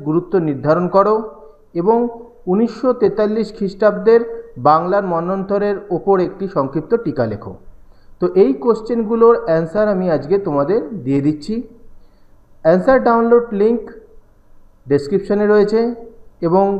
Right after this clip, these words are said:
download করার সময় একটি PDF password চাইবে, সেটা হচ্ছে নাইন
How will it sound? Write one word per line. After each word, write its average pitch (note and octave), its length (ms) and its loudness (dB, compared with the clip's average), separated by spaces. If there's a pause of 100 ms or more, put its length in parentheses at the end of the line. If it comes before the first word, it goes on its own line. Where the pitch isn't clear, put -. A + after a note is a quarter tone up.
(240)
download F#3 460 2
করার A3 240 0
সময় G#3+ 220 -2
একটি F#3 180 -6
PDF D#3 400 0
password F#3 440 2
চাইবে, G3 220 -2
সেটা E3+ 240 -4
হচ্ছে D#3+ 220 -6
নাইন D3 320 0